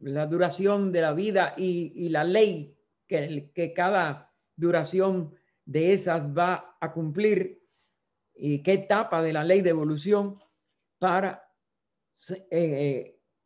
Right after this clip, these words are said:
sistemas solares completos primero, sistemas planetarios, después globos o planetas de un sistema planetario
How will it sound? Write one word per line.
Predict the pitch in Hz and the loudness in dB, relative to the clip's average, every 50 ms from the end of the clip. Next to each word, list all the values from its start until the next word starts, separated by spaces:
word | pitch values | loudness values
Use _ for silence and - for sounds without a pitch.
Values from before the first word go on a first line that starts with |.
| _ _ | _ _
sistemas | _ - 165 156 147 196 190 190 196 190 190 | _ -10 -10 -4 -2 0 2 2 0 0 2
solares | 190 165 175 180 185 190 185 | 2 2 2 2 2 0 0
completos | - 180 175 165 165 185 190 190 202 185 185 | -2 -4 -4 -2 0 0 0 0 0 -2 -4
primero, | - 180 170 175 185 190 202 220 226 220 - - _ _ _ _ _ _ _ | -4 -4 -4 -2 -2 -2 -2 -2 -4 -4 -8 -14 _ _ _ _ _ _ _
sistemas | _ - 156 147 147 185 190 180 180 175 | _ -10 -10 -6 -2 0 0 0 0 0
planetarios, | 147 175 170 165 170 170 165 165 190 190 185 190 196 208 220 214 214 - - _ _ _ _ _ _ _ _ _ | 0 -2 -2 0 -2 -2 0 2 4 4 4 4 4 2 2 0 -4 -12 -20 _ _ _ _ _ _ _ _ _
después | - 147 151 147 147 156 170 180 190 190 190 - - _ _ _ _ _ _ _ | -6 -4 -4 -4 -2 0 2 2 2 2 0 -6 -16 _ _ _ _ _ _ _
globos | - 156 170 185 196 202 208 214 208 185 190 | 0 4 6 6 8 8 6 4 2 0 -2
o | 190 160 151 | -4 -4 -2
planetas | 165 165 170 185 202 202 - 196 185 175 | -2 -2 0 0 0 0 0 0 0 0
de | 175 175 | 0 -2
un | 180 | -4
sistema | 156 175 170 147 180 170 175 170 165 | -4 -6 -4 -2 -2 0 0 -2 -2
planetario | 170 170 170 170 175 175 - 196 190 190 202 220 240 247 240 - - | -2 -2 -2 -2 -4 -2 0 0 2 2 2 2 0 -2 -4 -8 -16